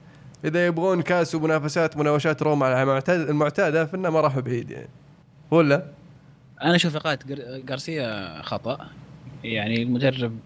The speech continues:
Speaker 2: آه، نقلهم نقلة نوعية.
Speaker 1: فعلا.
Speaker 2: آم، كان المفروض بالعكس تق-، توقف مع المدرب وتدعمه زيادة على أساس إنه يستمر في ال-، في الإبداع.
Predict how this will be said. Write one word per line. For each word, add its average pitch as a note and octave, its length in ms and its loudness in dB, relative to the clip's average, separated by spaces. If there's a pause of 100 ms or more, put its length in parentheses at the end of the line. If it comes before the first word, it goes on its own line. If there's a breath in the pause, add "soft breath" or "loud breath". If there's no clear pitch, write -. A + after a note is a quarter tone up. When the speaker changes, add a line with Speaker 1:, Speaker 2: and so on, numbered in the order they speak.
(140)
Speaker 2:
آه، G2 340 -4
نقلهم A2 520 -2
نقلة A2+ 240 -2
نوعية. A2 520 -2 (500)
Speaker 1:
فعلا. A2+ 300 4
Speaker 2:
آم، G2 240 -2
كان A2 180 0
المفروض G#2+ 320 0
بالعكس G#2+ 380 0
تق-، - 340 -2
توقف A2+ 300 2
مع F#2+ 60 0
المدرب A#2 340 2
وتدعمه G#2 380 0
زيادة B2+ 340 0
على A2 100 0
أساس A2 180 -4
إنه G#2+ 200 -2
يستمر G#2+ 480 -2
في - 140 -6
ال-، F2+ 320 -4
في - 100 -14
الإبداع. A2+ 500 0